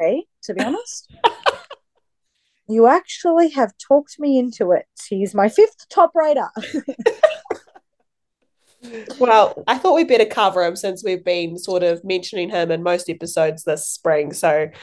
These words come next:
Speaker 2: um, yeah, it'll be interesting to see how he goes regardless, just because we've been following him through all of his races.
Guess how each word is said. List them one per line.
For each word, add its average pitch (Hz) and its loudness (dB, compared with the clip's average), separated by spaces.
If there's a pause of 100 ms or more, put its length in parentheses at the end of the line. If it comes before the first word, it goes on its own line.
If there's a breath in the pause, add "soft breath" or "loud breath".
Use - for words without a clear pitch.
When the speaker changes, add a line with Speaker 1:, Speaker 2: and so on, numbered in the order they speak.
(280 loud breath)
Speaker 2:
um, 165 0 (580)
yeah, 185 0
it'll 220 4
be 233 -4
interesting 262 -6
to 220 -12
see 175 -2
how 170 0
he 165 0
goes 160 -2
regardless, 143 -4
just - -12
because - -8
we've 160 -6
been 151 -2
following 147 0
him 147 -8
through 147 -4 (300 soft breath)
all 160 2
of 147 0
his 143 0
races. 135 -4